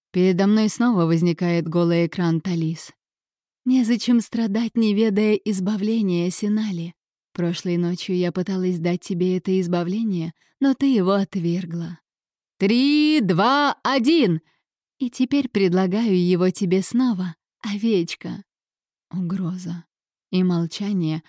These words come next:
после того, как связь отключается при снижении. Вдох. Пауза. Вперёд. Включившиеся на полную мощность реактивные двигатели Разрушителя Небес заполняют рёвом мои уши.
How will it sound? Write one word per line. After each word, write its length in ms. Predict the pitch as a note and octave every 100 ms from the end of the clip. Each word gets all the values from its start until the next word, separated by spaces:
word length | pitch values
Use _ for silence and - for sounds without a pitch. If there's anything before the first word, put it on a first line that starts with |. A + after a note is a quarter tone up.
| _
после 340 | - F#3 - F#3
того, 320 | F#3+ F3+ F#3
как 200 | A3+ E3+
связь 340 | - F3 F#3
отключается 960 | - F3 - F3 E3 F#3+ F3+ F3 - E3
при 160 | F3
снижении. 840 | F3+ - F3+ E3+ D#3 D#3 D#3+ - - _ _ _ _ _ _ -
Вдох. 640 | D#3+ D#3+ E3 F#3 - - _ _ _ _ _ _ _ -
Пауза. 640 | F#3+ E3 F3+ F3 D#3+ F3 - _ _ _ _ _ _ _
Вперёд. 560 | - - - G#3 E3 E3 - - _ _ _ _ _ _ _ _
Включившиеся 920 | - G#3+ - A#3+ - A3 G#3 - G3+
на 140 | G3
полную 480 | - G#3+ G#3 G#3 G3+
мощность 500 | G#3 G3+ - G3 -
реактивные 680 | G3 F#3+ - G#3+ F#3+ G3 F#3+
двигатели 520 | E3+ G3+ F#3+ - F#3
Разрушителя 640 | F#3 F#3 F#3+ F3+ G3+ G3 F3+
Небес 460 | F#3 F3 G#3 - _ _ -
заполняют 680 | F3+ F#3+ G3 G3+ G3+ G3 G3
рёвом 380 | G#3 F3+ F#3
мои 280 | F#3 F#3 F3+
уши. 440 | E3 D#3+ - G#3